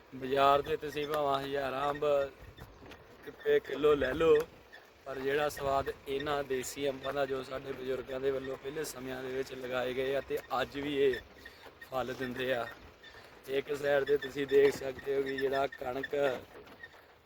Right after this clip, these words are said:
ਹਰੇ ਤੋਂ ਸੁਨਹਿਰੀ ਰੰਗ ਫੜ ਰਹੀ ਆ ਜੀ, ਇਹ ਅੰਬ ਮਿੱਠੇ ਮਿੱਠੇ, ਗਰਮੀ ਦਾ ਤੋਹਫ਼ਾ।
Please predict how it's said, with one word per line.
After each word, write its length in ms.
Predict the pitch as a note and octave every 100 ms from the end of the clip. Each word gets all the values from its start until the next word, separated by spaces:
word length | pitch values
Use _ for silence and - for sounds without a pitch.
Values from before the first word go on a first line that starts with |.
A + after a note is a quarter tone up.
| -
ਹਰੇ 260 | C3+ C3
ਤੋਂ 220 | C3+ C#3+ C3
ਸੁਨਹਿਰੀ 460 | D3 C3+ B2+ D3
ਰੰਗ 240 | C#3+ C#3+ C#3
ਫੜ 220 | C#3+ C3+
ਰਹੀ 320 | C3+ C#3+ C#3
ਆ 120 | C#3
ਜੀ, 260 | C3+ C3+ C3 - - - - - - - -
ਇਹ 260 | C#3 C#3+ C#3 - -
ਅੰਬ 240 | C3 C#3+
ਮਿੱਠੇ 460 | C#3+ C#3 C3+ - C3+
ਮਿੱਠੇ, 360 | C3+ A#2+ C#3 B2+
ਗਰਮੀ 420 | C3 B2+ C3 C3+
ਦਾ 140 | C#3
ਤੋਹਫ਼ਾ। 600 | C#3 B2+ A#2+ C3 B2+ A#2+